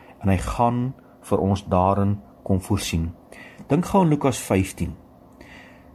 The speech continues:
Die gelykenis van die verlore seun, hoe hierdie seun sy geld vat en weggaan, onder die sorg van sy vader uit, en hy gaan verspil dit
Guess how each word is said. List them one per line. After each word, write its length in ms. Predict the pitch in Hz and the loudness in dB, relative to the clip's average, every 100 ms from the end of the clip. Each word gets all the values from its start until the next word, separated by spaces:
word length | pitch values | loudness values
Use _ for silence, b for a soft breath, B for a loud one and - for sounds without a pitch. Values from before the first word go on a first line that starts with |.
| - | -4
Die 80 | 110 | 0
gelykenis 440 | 117 120 139 131 | 2 2 2 -2
van 140 | - 117 | 0 -2
die 60 | |
verlore 300 | - 113 110 | 4 4 4
seun, 340 | 104 - 101 87 | 0 0 2 4
hoe 140 | 101 | 2
hierdie 200 | 104 147 | 4 2
seun 340 | - 156 143 143 | 0 0 2 0
sy 160 | 180 | -2
geld 420 | 165 - 135 143 | -2 2 2 2
vat 220 | - 160 - | -2 -2 0
en 120 | 78 | 0
weggaan, 460 | 85 101 - 180 254 - - B B B - | 0 0 0 0 0 -12 -20 B B B -2
onder 180 | 104 101 | 2 2
die 60 | |
sorg 280 | - 180 196 | 2 0 2
van 120 | 196 | 2
sy 120 | 190 | 2
vader 380 | 170 - 143 135 | 2 2 2 2
uit, 180 | 131 123 | 0 0
en 60 | 98 | -2
hy 60 | |
gaan 180 | 95 98 | -2 -4
verspil 840 | - 98 - - - 175 175 170 165 | -2 -2 -2 -4 2 4 6 6 4
dit 280 | 165 - | 2 -2